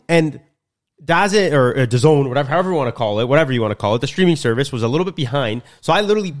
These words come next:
turned it on as Jakobi Meyers has the ball here, and I see him throw it back, and Chandler Jones, it looked like, I didn't even see Mac Jones on the broadcast, so I have no idea where the heck he thought Mac Jones was.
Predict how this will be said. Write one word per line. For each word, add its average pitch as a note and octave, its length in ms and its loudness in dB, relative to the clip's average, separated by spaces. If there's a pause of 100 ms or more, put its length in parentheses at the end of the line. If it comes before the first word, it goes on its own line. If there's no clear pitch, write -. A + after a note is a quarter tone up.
(240)
turned G3+ 280 4
it F3+ 80 2
on G3+ 340 2 (340)
as F3+ 260 -4
Jakobi G3+ 380 0
Meyers F3 360 -4
has F#3 200 -4
the F3 80 -8
ball E3 240 -4
here, C#3+ 260 -8
and F3 160 -8
I D#3 40 -4
see F#3+ 220 -10
him D3 80 -14
throw F3+ 280 -8
it A3+ 120 -10
back, D#3 360 -10 (580)
and D#3+ 260 -4 (380)
Chandler A3 360 -6
Jones, F3+ 420 -2 (360)
it G3+ 100 -8
looked C4+ 180 -2
like, F3 160 0 (100)
I G3 100 0
didn't C4 140 0
even F#3+ 100 -2
see A3 300 -4
Mac E3+ 300 0
Jones F3+ 180 4
on D#3 60 0
the C#3 60 4
broadcast, C#3+ 800 0
so E3 100 0
I D#3+ 60 2
have F#3+ 100 -2
no F#3 120 0
idea D3 220 0
where C3 360 2
the C#3+ 80 -2
heck D3+ 560 -4
he F3 180 -8
thought C#3+ 280 0
Mac B2 200 -2
Jones A#2+ 220 -4
was. A2+ 360 0